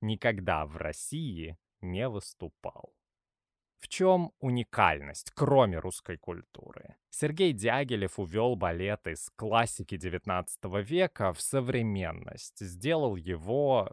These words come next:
не всегда успешно, но революционным. Что-то принималось, что-то нет, что-то вызывало бурю восторга, что-то вздохи разочарования.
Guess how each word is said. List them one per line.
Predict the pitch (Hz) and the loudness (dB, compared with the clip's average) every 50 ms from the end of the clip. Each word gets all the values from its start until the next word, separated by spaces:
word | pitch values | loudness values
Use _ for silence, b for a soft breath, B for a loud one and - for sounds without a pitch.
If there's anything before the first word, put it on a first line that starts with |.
| - - | -12 -14
не | 50 - 92 107 110 113 | -16 -10 -8 -6 -6 -4
всегда | - - 143 139 147 160 | -4 -6 -4 0 4 4
успешно, | 147 113 - - - - - 190 208 - - - 208 92 | 4 4 2 -2 -6 -2 2 2 2 2 0 -4 -4 -2
но | 95 113 147 | 0 0 2
революционным. | 147 143 127 131 139 139 135 - - - 143 143 131 131 120 101 82 - - - - - - - - | 2 2 0 0 0 -2 -2 -4 -4 -2 0 2 2 4 4 4 2 0 -6 -12 -14 -14 -14 -16 -18
Что-то | - - - - - 180 175 - | -18 -16 -8 -2 -2 -2 -2 -4
принималось, | - - - 78 78 76 76 78 95 123 147 151 139 135 120 - | -8 -8 -10 -8 -8 -8 -6 -2 0 2 2 2 2 0 -2 -4
что-то | - - - - 160 160 - - 85 | -6 -10 -6 -4 -4 -4 -2 -4 -6
нет, | 76 76 82 82 90 113 139 147 147 - | -6 -6 -6 -4 -2 0 2 0 0 0
что-то | - - - - 151 147 127 | -4 -10 -4 -4 -4 -4 -4
вызывало | 95 95 80 90 85 85 85 80 82 | -6 -4 -4 -4 -2 0 0 0 -2
бурю | 78 76 87 80 82 80 | -4 -6 -6 -6 -6 -4
восторга, | 76 80 78 - - - - - 170 165 165 151 135 117 104 104 | -4 -4 -4 -4 -6 -8 -2 2 4 6 6 6 4 2 -2 -4
что-то | - - - - 139 143 - - 90 82 | -4 -4 -4 -4 -4 -4 -2 -4 -6 -4
вздохи | 76 - 82 82 78 117 117 - - | -4 -6 -6 0 4 4 4 4 2
разочарования. | 92 85 87 76 87 - - - 95 92 92 90 120 135 147 151 151 147 139 131 131 127 127 123 | -2 -2 -2 -4 -6 -6 -2 0 2 2 4 6 6 4 4 4 0 -2 -2 -2 -2 -2 -4 -6